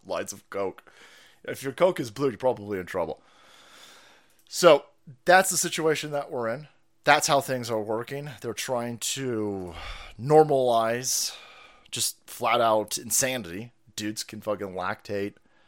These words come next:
Dudes are chicks. Chicks are dudes. Joe Biden got eighty-one million votes. Totally for cereals. Don't question it. And by the way, don't go watch the movie about child trafficking 'cause you'd be a QAnon conspiracy terrorist and you're just a paranoid. No.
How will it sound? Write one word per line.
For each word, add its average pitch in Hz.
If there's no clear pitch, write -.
Dudes 131
are 110
chicks. 110
Chicks -
are 110
dudes. 107
Joe 127
Biden 123
got 104
eighty-one 117
million 117
votes. 113
Totally 120
for 110
cereals. 117
Don't 101
question 110
it. 113
And -
by 160
the 156
way, 143
don't 143
go 160
watch 151
the 151
movie 151
about 131
child 156
trafficking 117
'cause 104
you'd 120
be 127
a 110
QAnon 143
conspiracy 131
terrorist 113
and 101
you're 110
just 113
a 117
paranoid. 135
No. 196